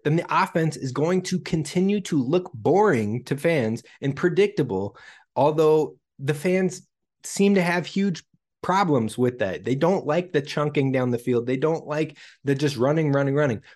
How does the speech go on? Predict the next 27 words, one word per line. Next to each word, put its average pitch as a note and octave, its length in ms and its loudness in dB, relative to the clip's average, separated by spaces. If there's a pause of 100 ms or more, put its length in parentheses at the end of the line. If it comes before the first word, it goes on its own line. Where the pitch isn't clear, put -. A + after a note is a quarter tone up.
Well, B2+ 240 -2
first D3+ 280 -6
of C3+ 60 -8
all, A#2 240 -4 (240)
the - 60 -14
coaches A#3 360 2
don't D3 200 0
care B2 300 2
if - 80 -6
you A2 120 -4
like A#2 240 0
it. F#2+ 140 -2
If A#2+ 140 -4
it A2 100 0
works, E3+ 380 0
we're C3 60 -4
gonna A#2 180 0
do G#2 220 0
it. F2 140 -6
So G2 380 -6 (480)
just - 320 -4 (760)
take F#3+ 240 -2
that D#3+ 180 2
for C#3 100 2
what C3 140 4
it B2 100 0
is. A#2 260 2